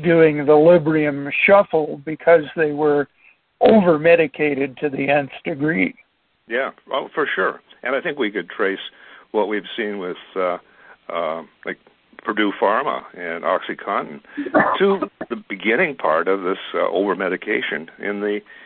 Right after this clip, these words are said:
Speaker 2: in the nineteen eighties, uh, where, you know, people were, were, uh, being prescribed medication for all kinds of, of, uh, quotes, disorders. Uh,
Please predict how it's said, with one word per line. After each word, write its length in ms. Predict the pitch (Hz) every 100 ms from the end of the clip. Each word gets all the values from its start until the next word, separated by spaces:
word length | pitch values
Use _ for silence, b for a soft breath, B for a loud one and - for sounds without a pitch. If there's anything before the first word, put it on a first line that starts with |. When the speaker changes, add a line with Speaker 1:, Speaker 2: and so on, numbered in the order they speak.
| B
Speaker 2:
in 80 | 101
the 100 | 101
nineteen 460 | 98 98 - 92 98
eighties, 400 | 90 113 107 62 - - - -
uh, 320 | 76 76 76 - b b -
where, 160 | 87 85 _ _
you 80 | 85
know, 140 | 73 - -
people 260 | 95 104
were, 200 | 95 87 - b b -
were, 140 | 82 - _ - _ _ -
uh, 100 | -
being 240 | 110 101 92
prescribed 600 | - 80 - 101 113 104 - B B
medication 560 | 110 104 92 110 107 107
for 120 | 101 104
all 220 | 123 - -
kinds 460 | - 156 233 185 101
of, 160 | 69 69 69
of, 320 | 87 85 76 87
uh, 200 | 80 73 - _ - 80 - -
quotes, 300 | - 107 - -
disorders. 760 | 101 87 120 95 104 95 73 - - B B B -
Uh, 280 | 85 85